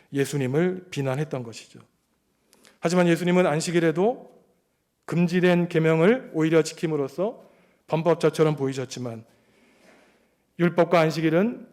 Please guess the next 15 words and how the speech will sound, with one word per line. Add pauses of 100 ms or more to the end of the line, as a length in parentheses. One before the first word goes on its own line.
(320)
율법과
안식일
자체를
위한
것이
아니라 (440)
사람을
살리기
위해서
존재한다고
하는 (360)
이
거룩함의
진정한
의미를